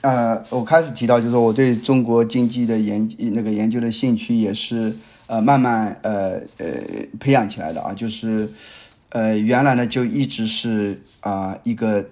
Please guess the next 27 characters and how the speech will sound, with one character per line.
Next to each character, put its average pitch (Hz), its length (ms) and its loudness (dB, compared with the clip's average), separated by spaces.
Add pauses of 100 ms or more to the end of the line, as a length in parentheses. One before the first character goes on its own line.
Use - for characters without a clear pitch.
(600)
读 - 180 2
者 - 220 -4
吧， - 100 -10
啊， - 160 -4
对， 107 220 -2
我 104 160 -2
是， 113 220 -2
也 104 120 0
是 110 160 -6
读 104 240 -4 (140)
别 107 160 0
人 110 160 0
写 101 180 -6
的 95 140 -6
关 101 200 -4
于 95 40 -2
中 107 160 -4
国 104 100 -2
经 104 160 -4
济 104 120 -6
文 92 180 -10
章， 101 260 -8
但 110 140 -4
是 104 80 -8
第 113 220 0
一 - 20 2
篇， 110 400 -4